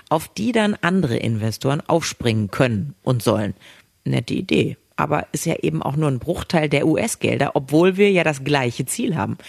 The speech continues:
Mehr eigene Fabriken. Ursula von der Leyen, Präsidentin der Europäischen Kommission, flankiert das Ganze mit der Aussage, für die so wichtigen Halbleiter brauchen wir wieder mehr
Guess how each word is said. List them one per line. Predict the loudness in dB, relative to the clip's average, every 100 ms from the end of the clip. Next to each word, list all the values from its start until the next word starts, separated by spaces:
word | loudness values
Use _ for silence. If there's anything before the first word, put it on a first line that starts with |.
| -20 -12
Mehr | -2 2 4 2 0
eigene | 0 0 0 -2
Fabriken. | -2 -2 -2 0 -2 -4 _ _ _ _
Ursula | -2 0 -2
von | 0 0
der | 0
Leyen, | 0 0 0
Präsidentin | 2 2 2 2 2 2
der | 2 0
Europäischen | -2 0 -2 -2
Kommission, | -2 -2 2 0 0
flankiert | -2 -2 -2 0
das | 0
Ganze | 0 0 0 0 -4 -8 0
mit | 2
der | 2 2
Aussage, | 2 2 2 2 0 -2 -18 -20 _
für | -14 0 2
die | 2
so | 0 0 2
wichtigen | -2 -2 -4 -2 -2 0
Halbleiter | 0 0 0 0 0 -2
brauchen | -2 0 0 0 0
wir | 2 2
wieder | 2 2 2
mehr | 2 2 4 2 -2